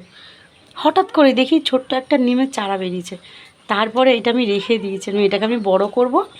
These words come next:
আর একটা বড় সড়ো অন্য একটা টবের মধ্যে বসাবো। ছোটোখাটো একটা নিম গাছ থাকলে বেশ ভালো লাগে। এই দেখো মনে মনে ভেবেছি নিম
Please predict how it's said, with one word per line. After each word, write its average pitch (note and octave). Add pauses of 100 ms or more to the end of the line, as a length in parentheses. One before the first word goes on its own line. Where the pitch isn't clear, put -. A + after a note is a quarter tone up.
(280)
আর F#3
একটা A3+ (100)
বড় G3+
সড়ো A#3+ (140)
অন্য G#3+ (140)
একটা A#3+
টবের G#3
মধ্যে A#3 (100)
বসাবো। F3+ (520)
ছোটোখাটো C4+
একটা C#4 (100)
নিম B3+
গাছ C4 (120)
থাকলে A#3
বেশ A#3
ভালো G#3+
লাগে। F#3 (360)
এই G#3+
দেখো F#3+ (600)
মনে B3+
মনে D4+
ভেবেছি C4+
নিম B3+